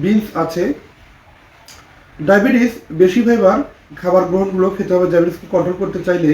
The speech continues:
অতিরিক্ত মাত্রায় ফাইবার জাতীয় যে সমস্ত খাবারগুলো আছে, এগুলো কিন্তু বেশি বেশি খাওয়ার কথা বলা হয়।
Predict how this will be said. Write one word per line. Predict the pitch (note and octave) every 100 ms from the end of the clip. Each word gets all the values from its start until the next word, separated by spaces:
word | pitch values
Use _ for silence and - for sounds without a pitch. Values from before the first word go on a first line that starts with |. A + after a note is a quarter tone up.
| G#3+ - - - -
অতিরিক্ত | - G#3 - G3
মাত্রায় | F#3 E3 G3+ E3
ফাইবার | F#3 A3 G#3
জাতীয় | G3 G#3 F#3
যে | D#3
সমস্ত | F#3 F#3+ F3+ D3
খাবারগুলো | D3 E3+ F#3+ G3
আছে, | G3 G3 - - - F3+
এগুলো | G#3 A#3
কিন্তু | A#3 E3+ F#3 C4+ - - D3
বেশি | E3+ G3
বেশি | G3 G3 -
খাওয়ার | F3 G#3 - - - F3+
কথা | F3 F3+
বলা | F3 F3
হয়। | F#3